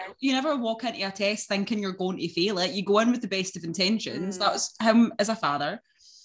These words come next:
Speaker 1: And I think the thing I enjoy, and we spoke on it a little bit when we were watching the episode last night, um, the episode, the second half last night,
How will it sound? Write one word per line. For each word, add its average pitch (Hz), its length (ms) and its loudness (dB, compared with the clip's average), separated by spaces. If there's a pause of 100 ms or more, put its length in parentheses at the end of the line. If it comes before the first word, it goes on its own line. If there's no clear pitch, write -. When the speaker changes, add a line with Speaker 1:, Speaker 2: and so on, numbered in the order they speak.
(580)
Speaker 1:
And 247 340 6
I 247 140 4
think 269 640 0
the 220 560 0 (580)
thing 277 200 4
I 226 140 4
enjoy, 214 300 0
and 214 140 0
we 220 60 2
spoke 269 320 0
on 285 160 4
it 277 100 0 (160)
a 226 60 0
little 208 200 2
bit 214 220 2
when 202 140 0
we 196 60 -2
were 196 100 -2
watching 196 280 -6
the 190 60 -4
episode 190 460 -4
last 180 300 -2
night, 175 200 -4
um, 170 260 -2
the 139 120 -6
episode, 165 340 -6 (100)
the 190 80 -2
second 185 360 2
half 175 260 2
last 170 280 0
night, 170 260 -4